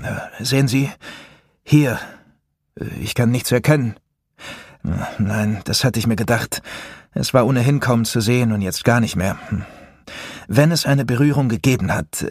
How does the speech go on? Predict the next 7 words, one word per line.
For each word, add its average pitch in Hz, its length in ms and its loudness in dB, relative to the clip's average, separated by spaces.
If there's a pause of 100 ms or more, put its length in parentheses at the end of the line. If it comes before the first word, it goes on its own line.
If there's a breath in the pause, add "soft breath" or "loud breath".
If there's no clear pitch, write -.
war 127 220 0
sie 123 180 2
eher 123 240 0
sehr 117 460 0 (160)
zart.“ - 520 -2 (1300)
„Ein 104 320 -2
Flügelschlag.“ - 1200 -4